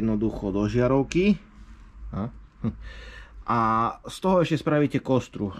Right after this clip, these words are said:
Áno, čiže väčšinou kostra sa pripája tu na tyristor. A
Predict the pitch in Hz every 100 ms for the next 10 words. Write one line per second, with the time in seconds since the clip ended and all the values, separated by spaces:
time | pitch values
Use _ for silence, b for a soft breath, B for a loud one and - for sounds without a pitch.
0 | - 110 123 127 - 123 120 113 117 143
1 | 196 175 - 165 - 143 123 131 - 139
2 | 139 123 113 110 131 110 101 120 127 -
3 | 156 180 170 B B B B B B -
4 | - - - 101 110 113 113 117